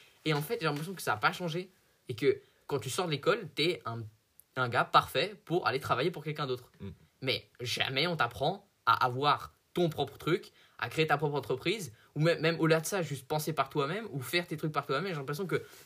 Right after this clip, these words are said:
Speaker 1: c'est tout le temps, tu fais ça pour avoir les skills et tu vends tes skills à quelqu'un d'autre.
Speaker 2: Ouais.
Speaker 1: Tu vois ?
Speaker 2: Bah là, c'est, en même temps, c'est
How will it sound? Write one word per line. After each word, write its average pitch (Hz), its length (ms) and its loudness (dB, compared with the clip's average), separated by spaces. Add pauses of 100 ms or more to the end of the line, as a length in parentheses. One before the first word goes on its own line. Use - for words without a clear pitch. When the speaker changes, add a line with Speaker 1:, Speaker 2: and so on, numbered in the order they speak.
(100)
Speaker 1:
c'est 147 160 -4
tout 185 80 -4
le 175 120 -2
temps, 208 220 2 (720)
tu - 100 -6
fais 175 160 2
ça 196 260 4 (220)
pour 196 300 6 (120)
avoir 147 280 6
les 135 220 2
skills 202 440 -2
et 139 60 -2
tu - 160 -6
vends 165 260 4
tes 156 140 -2
skills 180 460 -4
à 139 80 4
quelqu'un 147 220 -4
d'autre. 117 280 -6 (560)
Speaker 2:
Ouais. 107 180 -2 (280)
Speaker 1:
Tu 123 60 -2
vois ? 147 140 0 (240)
Speaker 2:
Bah 101 100 -2
là, 143 120 0
c'est, 98 320 -2
en 90 100 -4
même 98 160 -6
temps, 139 140 -8
c'est - 260 -10